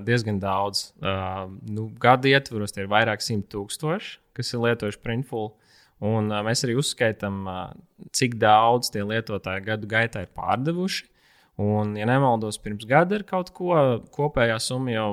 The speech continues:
pārsniedz vienu miljardu pārdoto produktu vērtības.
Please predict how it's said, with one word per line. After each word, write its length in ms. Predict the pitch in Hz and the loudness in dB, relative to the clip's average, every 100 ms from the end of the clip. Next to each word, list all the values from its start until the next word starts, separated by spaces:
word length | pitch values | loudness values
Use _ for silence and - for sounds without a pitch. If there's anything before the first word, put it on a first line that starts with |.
| 98 - | -6 -8
pārsniedz 400 | 117 120 - 104 | 2 2 2 -2
vienu 240 | 104 107 107 | -2 -4 0
miljardu 680 | 120 117 95 85 - - - _ - | 0 0 -2 -6 -10 -14 -20 _ 4
pārdoto 560 | 107 110 101 - - | 6 8 4 -6 -12
produktu 540 | - 117 110 101 - 98 | -4 0 0 -2 -6 0
vērtības. 640 | 104 - - - - | 0 0 -8 -10 -16